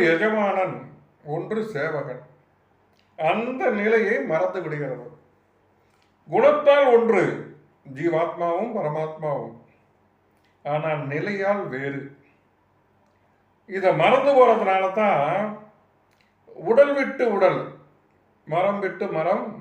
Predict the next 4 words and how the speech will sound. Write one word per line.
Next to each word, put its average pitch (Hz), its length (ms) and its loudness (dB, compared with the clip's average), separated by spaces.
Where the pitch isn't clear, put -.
தாவிக்கிட்டே 185 540 2
இருக்கான். 143 300 -4
இந்த 214 200 0
நிலையை 233 460 6